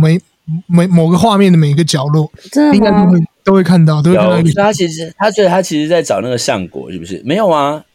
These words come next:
Speaker 3: 我跟你讲，请你翻到第十六页。
Speaker 1: 嗯，嗯，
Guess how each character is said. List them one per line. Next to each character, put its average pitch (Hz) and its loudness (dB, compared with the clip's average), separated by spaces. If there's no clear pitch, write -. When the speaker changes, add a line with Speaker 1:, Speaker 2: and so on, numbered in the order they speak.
Speaker 3:
我 101 -8
跟 143 -4
你 - -10
讲， 107 -4
请 131 -8
你 117 -6
翻 117 -6
到 113 -2
第 120 -8
十 98 -12
六 90 -4
页。 85 -8
Speaker 1:
嗯， 240 0
嗯， 190 2